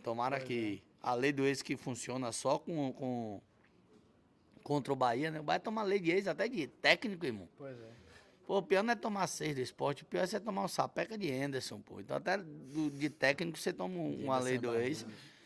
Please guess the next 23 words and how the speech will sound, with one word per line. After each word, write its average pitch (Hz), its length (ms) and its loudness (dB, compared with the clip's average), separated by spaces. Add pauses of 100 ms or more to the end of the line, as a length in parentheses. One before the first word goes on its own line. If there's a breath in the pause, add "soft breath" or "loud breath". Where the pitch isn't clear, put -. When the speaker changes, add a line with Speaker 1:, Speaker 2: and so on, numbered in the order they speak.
(120 loud breath)
Speaker 1:
Bora 143 280 6
ver 135 140 4
como 139 140 0
é 127 60 2
que 135 80 -6
vai 120 180 2
ser 120 160 -2
aí, 120 160 4
o 131 60 0
que 131 100 -2
é 123 40 -6
que 131 100 -8
vai 120 160 4
acontecer, 110 760 -2
se 113 240 -2
esse 113 300 0
nome 104 280 -4
sai 107 340 -2
ainda 104 300 -2
hoje 104 280 -4
no 98 140 -8
bid 104 580 -6
ou, 98 280 -6